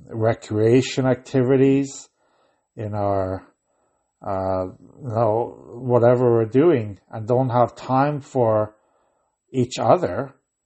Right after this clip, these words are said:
don't have time for sitting down and, and praying and, and showing concern for each other, then are we really being Christians?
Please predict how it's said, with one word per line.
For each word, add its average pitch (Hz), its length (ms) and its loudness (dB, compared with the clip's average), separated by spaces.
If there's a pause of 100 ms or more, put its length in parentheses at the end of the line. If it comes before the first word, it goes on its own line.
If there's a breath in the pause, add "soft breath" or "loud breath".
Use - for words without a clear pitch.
(200)
don't 127 180 0
have 123 260 2
time 131 560 0
for 110 680 -2 (240)
sitting 127 280 -2
down 120 340 0
and, 110 300 -6 (720)
and 104 160 -18
praying 135 580 0
and, 113 240 -4
and 104 360 -12 (640)
showing 123 300 0
concern 127 440 -4
for 156 180 -4
each 113 200 -2
other, 101 440 -2 (680)
then 139 340 -4 (400)
are 120 280 0
we 135 140 4
really 135 320 0
being 135 260 -8
Christians? - 840 -14